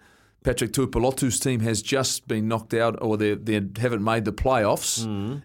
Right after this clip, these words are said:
Speaker 1: in the, in Japan.
Speaker 2: Does he come back early?
Speaker 1: Well, I, I'm pretty sure he'll be on the plane home now,
Speaker 2: Yep.
Speaker 1: uh, in the next week or so, coming back to New Zealand. He is contracted to New Zealand Rugby, which means he was on a sabbatical. He could come in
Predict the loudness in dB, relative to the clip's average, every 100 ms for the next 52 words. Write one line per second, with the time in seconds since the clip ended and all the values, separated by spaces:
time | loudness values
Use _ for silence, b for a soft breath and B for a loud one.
0 | -2 0 2 2 2 0 0 0 0 2
1 | 2 0 -6 -18 -12 -10 -8 -6 -6 -4
2 | -4 -4 -8 -16 -2 2 4 2 -4 _
3 | _ -2 0 2 2 4 2 2 2 2
4 | 2 2 0 2 2 4 2 2 2 0
5 | -4 -8 -6 -2 0 0 0 0 -2 -2
6 | -2 -2 -2 -2 0 -2 -6 b b _
7 | 0 2 0 0 -2 0 0 0 0 -2
8 | -4 B B -2 0 0 0 -2 0 -2
9 | -2 -4 -2 -2 0 2 2 2 0 -2
10 | -4 -6 -20 _ -4 -4 -2 0 0 2
11 | 2 2 0 0 0 0 0 -2 -6 -8
12 | b b b 0 0 -2 -10 _ _ -4
13 | -2 -2 -2 -2 0 2 0 -4